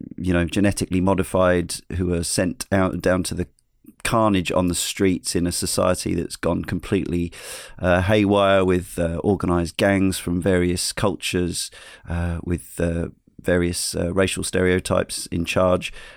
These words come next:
and, um, and yeah, clean up the streets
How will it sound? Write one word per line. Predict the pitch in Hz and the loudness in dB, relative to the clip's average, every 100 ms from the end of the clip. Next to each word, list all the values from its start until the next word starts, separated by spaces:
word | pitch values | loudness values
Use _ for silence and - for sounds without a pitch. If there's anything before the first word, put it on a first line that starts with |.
| - - | -8 0
and, | 98 98 98 98 95 - - | 2 4 2 2 -2 -6 -2
um, | 95 95 98 98 - | 2 2 0 -2 0
and | 104 101 | 0 2
yeah, | 107 | 2
clean | 85 110 98 | 0 0 0
up | 92 | 0
the | - | -2
streets | - 104 - - | 0 2 2 -4